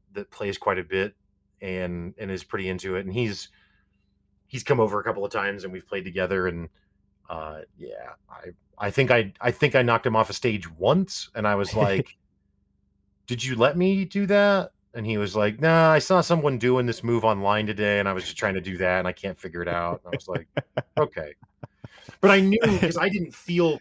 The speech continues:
Speaker 1: better about
Speaker 2: He
Speaker 1: my
Speaker 2: wasn't,
Speaker 1: play.
Speaker 2: like, he wasn't playing at top tier. He was, he was experimenting.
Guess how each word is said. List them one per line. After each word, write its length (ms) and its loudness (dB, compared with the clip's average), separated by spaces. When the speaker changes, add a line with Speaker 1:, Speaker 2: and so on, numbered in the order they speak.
Speaker 1:
better 360 -2
about 240 -2
Speaker 2:
He 80 6
Speaker 1:
my 60 6
Speaker 2:
wasn't, 260 4
Speaker 1:
play. 240 4
Speaker 2:
like, 180 -6
he 120 0
wasn't 260 4
playing 400 2
at 100 -8
top 260 -6
tier. 280 -8
He 160 -6
was, 320 -8
he 100 -8
was 140 -6
experimenting. 840 -18